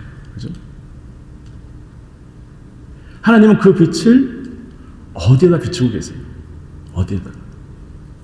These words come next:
이런 빛이에요? <laughs> 집에 가면 켜는 전등 빛이에요? 아니죠. 네. 권사님. <laughs> 네.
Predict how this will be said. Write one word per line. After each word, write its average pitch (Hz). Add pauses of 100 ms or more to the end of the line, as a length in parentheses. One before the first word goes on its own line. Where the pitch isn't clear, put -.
(480)
이런 117
빛이에요? 117
<laughs> -
집에 120
가면 117
켜는 131
전등 117
빛이에요? 120 (640)
아니죠. 92 (1400)
네. 82 (1400)
권사님. 92 (1000)
<laughs> -
네. 101